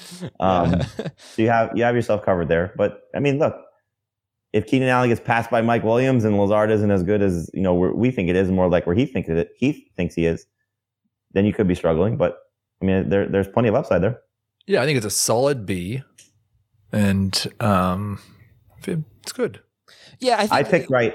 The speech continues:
Speaker 1: it's interesting.
Speaker 2: after you.
Speaker 1: It has so much risk, I, and that's the thing. That's why I posted it, because I wanted to see how people felt about a team that basically had McCaffrey and Dobbins. Right?
Speaker 2: I
Speaker 1: And
Speaker 2: know
Speaker 1: it,
Speaker 2: Heath will like
Speaker 1: so
Speaker 2: my
Speaker 1: risky.
Speaker 2: team better because of what I did on the turn, but my team picking right after you,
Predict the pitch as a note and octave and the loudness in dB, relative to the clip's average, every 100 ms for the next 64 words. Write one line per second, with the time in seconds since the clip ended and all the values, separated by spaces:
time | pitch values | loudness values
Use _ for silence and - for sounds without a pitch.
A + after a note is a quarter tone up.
0 | - - E3+ G3+ G3+ F#3 C#3 D3+ G2+ F2 | -6 -8 0 0 2 2 2 2 2 4
1 | F2 A#2 C#3 D#3+ F3+ - D#3+ C#3+ B2+ A2+ | 2 0 -2 2 2 2 2 2 0 0
2 | - - - C#3+ E3 F3+ D#3+ D#3+ D#3+ D#3+ | -2 -10 -4 -2 -2 -2 0 2 2 0
3 | D3 C#3 C3+ C#3 F3 E3+ C#3 C#3+ D#3 - | 0 0 2 0 2 2 4 4 2 0
4 | F2 - A#2 A#2+ C3 C#3 C3 C3+ C3 C#3+ | -6 -6 -6 0 2 2 2 2 0 0
5 | B2+ - B2+ C3 A#2+ A#2 - B2+ A#2+ - | -2 0 0 2 2 0 -2 -4 -4 0
6 | D3 C#3 C#3 B2+ A#2 B2 C#3 B2+ B2+ A2 | 0 0 -2 -2 -2 -2 0 0 -2 0
7 | G#2+ G#2 F2+ F2 - _ _ _ _ C3 | -2 -2 -6 -10 -12 _ _ _ _ -4
8 | B2+ C#3 D3 B2+ D3+ C#3 B2+ B2 A2+ A#2 | -2 0 -2 -2 -4 0 0 2 2 0
9 | A2 A#2+ G#2 A#2 A2+ F#2 F2 G2+ F#2+ G2 | 0 0 2 2 0 -2 -2 -2 0 0
10 | F#2 F#2+ F2 E2 B2 A#2 F#2+ F2+ E2 F#2 | 2 0 -2 -4 -2 0 0 0 0 2
11 | G2+ A2+ - G2+ G2 E2+ - - A2 G#2 | 0 0 0 0 0 -4 -10 -4 -2 0
12 | G2 G2 G#2 B2+ F2+ F2 - | 2 2 2 0 0 0 -2